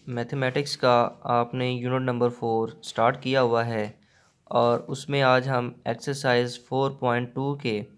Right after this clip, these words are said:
ये कुछ लॉन्ग क्वेश्चंस हैं जो कि स्मार्ट सिलेबस में आपका क्वेश्चन नंबर थ्री और क्वेश्चन नंबर फ़ाइव शामिल हैं। ये इनकी स्टेटमेंट लिखी हुई है, ये आप अपने बुक से भी देख सकते हैं। स्मार्ट सिलेबस के मुताबिक ये क्वेश्चन सॉल्व करने के लिए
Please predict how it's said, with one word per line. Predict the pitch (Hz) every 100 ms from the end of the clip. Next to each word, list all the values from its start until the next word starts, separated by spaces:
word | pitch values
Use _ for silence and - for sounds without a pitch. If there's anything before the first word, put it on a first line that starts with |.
| _ _ _ 131
ये |
कुछ | 127 120 -
लॉन्ग | 117 120 127
क्वेश्चंस | 113 113 143 143
हैं | 139 143 - - _ -
जो | 123
कि | 127
स्मार्ट | - 123 135 147
सिलेबस | 143 139 139 139
में | 131
आपका | 123 120 123
क्वेश्चन | 120 123 123 131
नंबर | 127 120 120
थ्री | - 135 151 156 - 131
और | 123 131
क्वेश्चन | 127 117 - 110
नंबर | 107 107 104
फ़ाइव | 113 107 107
शामिल | - 110 127 139
हैं। | 135 135 - _ _ _
ये | - 135 131
इनकी | 127 120 120
स्टेटमेंट | - 117 110 131 139
लिखी | 139 -
हुई | 143 143
है, | 139 143 143 _ _ -
ये | 135
आप | 123 123
अपने | - - 123 120
बुक | 120 113
से | - 123
भी | 123
देख | 131
सकते | 131 123 -
हैं। | 131 131 131 - - _
स्मार्ट | - 131 151
सिलेबस | 156 147 139 139
के | 139
मुताबिक | 135 131 120 120 120 - _ _ _ _ _ -
ये | 139 170
क्वेश्चन | 165 127 139 131
सॉल्व | 147 160 165
करने | 139 123
के | 123 123
लिए | 117 127